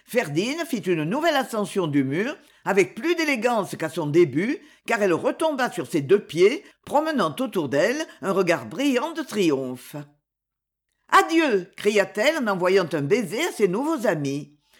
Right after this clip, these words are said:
Je reviendrai demain. » Le lendemain, elle fit la connaissance de mademoiselle Cornélie, qui put enfin réaliser un des souhaits de son cœur,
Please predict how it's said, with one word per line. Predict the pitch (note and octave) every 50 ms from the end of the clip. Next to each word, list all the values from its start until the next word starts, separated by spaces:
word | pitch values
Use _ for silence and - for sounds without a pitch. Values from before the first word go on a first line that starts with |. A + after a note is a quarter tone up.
| _ _
Je | - - -
reviendrai | - A3+ D4 E4 F#4 F#4+ F#4 E4+ D#4+ D#4+ F#4
demain. » | E4 D#4+ C4+ F#3+ D#3+ C#3+ C3+ C#3 D3 D#3+ D#3+ - _ _ _ _ _ _ _ _ _ _ _ _ _ _ _ _ _ _ _ _ _ _ _ _ _ _ _ _ _ _ -
Le | E3+ F3
lendemain, | F#3+ C4 D#4+ D#4 B3+ F#3+ D3 D3+ F3+ A3 - - - - -
elle | - F#3+ F#3+ F3+
fit | G#3+ A3+
la | F3+ E3
connaissance | - - C4+ B3+ A3 F#3+ - - F#3 G3+ B3 D#4 - E4
de | D4 A#3+ G#3
mademoiselle | F3+ F3+ F3+ E3+ E3 D#3 F3+ F3+ D3 C#3
Cornélie, | - C4 C4+ B3+ G3+ D#3+ C#3 C3+ D3 F#3 A3+ C#4+ - - - - _ _ -
qui | G#3+ D3
put | D#3 F#3+ D3 -
enfin | B3 D4 D4+ - - E4 D#4+ E3+
réaliser | F3 G3 G3 F#3 F3 E3 E3 E3 D3 D#3 A#3 A3+ F3+ E3+ - B3
un | C#4 D#4
des | D4+ C#4+ C4
souhaits | - - A3 A3 G#3+ G3+ D#3
de | D3
son | D3+ E3 D3 C#3+ C3+
cœur, | - - D3+ F#3 A3+ C#4+